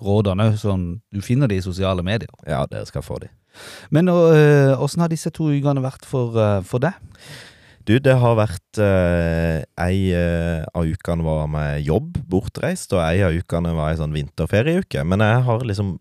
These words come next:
Speaker 2: ordentlig gått for det disse ukene og tenkt at nå skal jeg bare, nå skal jeg få til øktene. Og,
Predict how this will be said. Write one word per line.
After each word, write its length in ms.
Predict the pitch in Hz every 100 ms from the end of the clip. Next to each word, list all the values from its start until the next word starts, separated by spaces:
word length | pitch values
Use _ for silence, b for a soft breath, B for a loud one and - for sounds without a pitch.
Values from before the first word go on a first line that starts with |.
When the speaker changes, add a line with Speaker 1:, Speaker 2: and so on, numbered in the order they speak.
| _
Speaker 2:
ordentlig 800 | - 87 120 - 82 78 73 76
gått 320 | - - -
for 240 | - 78 73
det 60 |
disse 240 | 73 - 76
ukene 320 | - 78 80
og 60 | 85
tenkt 240 | 92 -
at 160 | 78 -
nå 220 | 73 82
skal 220 | 90 - 73
jeg 60 |
bare, 300 | 60 55 71 -
nå 80 | -
skal 200 | - - -
jeg 60 |
få 80 | -
til 240 | - - 73
øktene. 340 | - - 135 - B B B B B
Og, 220 | B 113